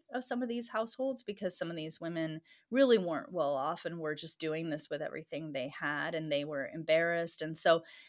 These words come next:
um, yeah, I, I kind of was a really ambivalent, I think, uh, presence in that way. And yet I got really close to both the orphanage monitors who were my age and the foster families.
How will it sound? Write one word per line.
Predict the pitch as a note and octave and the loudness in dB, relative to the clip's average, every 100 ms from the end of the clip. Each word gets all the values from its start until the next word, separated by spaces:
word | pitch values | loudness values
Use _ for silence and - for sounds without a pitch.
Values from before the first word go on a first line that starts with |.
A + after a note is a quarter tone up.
| - _ - | -20 _ -6
um, | F#3 F3 E3 D#3 - _ | 0 2 0 -4 -10 _
yeah, | - C4+ D4+ C4 | 10 12 12 10
I, | G#3 G#3 - | 8 4 2
I | G3+ G3+ | 2 2
kind | A3+ - A#3 | 2 2 4
of | G#3+ G3 | 4 0
was | F#3 G3 F#3+ | 0 2 2
a | |
really | E3+ F3+ F3 E3+ E3 | 2 2 2 0 -2
ambivalent, | E3+ D#3+ D#3+ F#3 A#3 B3 B3+ - | 0 0 0 2 0 0 -4 -8
I | |
think, | A#3+ B3 B3+ B3+ - - - | -4 0 0 -2 -12 -18 -8
uh, | A#3+ A#3 A#3 - | -2 0 0 -4
presence | - A#3+ A#3+ A#3 A#3+ | 0 0 2 0 0
in | A3+ | -2
that | A3 | -2
way. | - A3+ A3 G#3 | -2 0 0 2
And | A#3+ B3 | 2 4
yet | A3+ - | 4 4
I | A3 A3 A3 - _ - | 2 2 -2 -14 _ 2
got | G#3 - | 2 4
really | G#3 G#3+ G3 | 2 2 2
close | - F#3 F#3 - | 2 2 2 -6
to | - F3+ F3 E3 - - _ _ _ | -2 0 0 -2 -6 -20 _ _ _
both | A#3 C4 C#4+ - | 8 10 8 -4
the | F#3+ G3 | -4 -2
orphanage | E3 F#3+ F#3+ F#3 F3+ | 4 2 4 0 0
monitors | E3 D#3+ D#3+ D#3+ E3 | -2 -2 0 -2 -2
who | - | -4
were | E3+ | -4
my | E3 D#3+ D#3+ | -2 -2 -4
age | - D#3+ D3+ - | -4 -6 -6 -4
and | F#3 G3+ G#3 | 2 4 4
the | G3+ | 0
foster | F#3 F3 - E3+ | -2 -4 -6 -8
families. | E3+ E3 D#3+ - | -6 -6 -4 -6